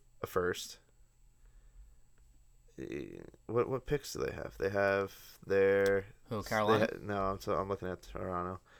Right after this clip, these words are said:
Speaker 1: Their second, third, they have two fourths this year. They have a fifth and two sevenths. They still have their first for next year. Yeah, I th-, if they, if they can somehow maneuver a deal to get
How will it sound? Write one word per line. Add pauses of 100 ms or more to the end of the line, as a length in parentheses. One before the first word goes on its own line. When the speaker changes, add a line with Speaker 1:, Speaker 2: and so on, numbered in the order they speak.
(240)
Speaker 1:
Their
second,
third,
they
have
two
fourths
this
year.
They
have
a
fifth
and
two
sevenths. (920)
They
still
have
their
first
for
next
year. (1400)
Yeah,
I
th-, (100)
if
they,
if
they
can
somehow
maneuver
a
deal
to
get